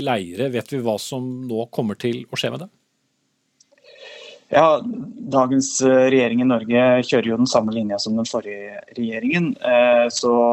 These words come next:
Speaker 2: de sier at, eh, man må vurdere hver enkelt sak, eh, individuelt, men at det ikke er aktuelt å hente alle disse kvinnene hjem, eh, akkurat nå. Men, eh, det som skjer i denne straffesaken vil jo også kunne få betydning for, eh,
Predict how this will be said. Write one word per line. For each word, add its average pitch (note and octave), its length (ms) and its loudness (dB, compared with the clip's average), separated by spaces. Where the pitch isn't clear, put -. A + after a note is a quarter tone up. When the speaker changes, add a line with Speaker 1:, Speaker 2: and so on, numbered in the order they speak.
Speaker 2:
de B2 80 -6
sier A2+ 240 0
at, - 240 -6
eh, A2+ 320 0
man A2+ 160 -2
må A#2 120 2
vurdere G#2+ 360 -4
hver G#2+ 160 -2
enkelt G2+ 240 -12
sak, - 380 -6
eh, G#2+ 240 -2
individuelt, A#2 640 0
men B2 140 4
at A#2+ 120 2
det A2+ 120 -2
ikke G2+ 160 -2
er A2 100 0
aktuelt - 320 -2
å - 60 -6
hente A2+ 300 -6
alle G#2 200 0
disse G#2 380 -4
kvinnene G#2 360 0
hjem, G#2 240 -2
eh, G#2+ 280 -2
akkurat A2 340 0
nå. D#3+ 160 4
Men, B2 340 4
eh, B2+ 120 -4
det B2 260 2
som C3+ 100 2
skjer A#2+ 300 2
i B2 80 2
denne A#2+ 320 0
straffesaken A#2 600 0
vil A#2 120 2
jo B2+ 140 2
også A2 220 -2
kunne G#2+ 200 -4
få A2+ 160 -2
betydning G#2+ 480 -6
for, A2+ 260 -2
eh, A2 300 -2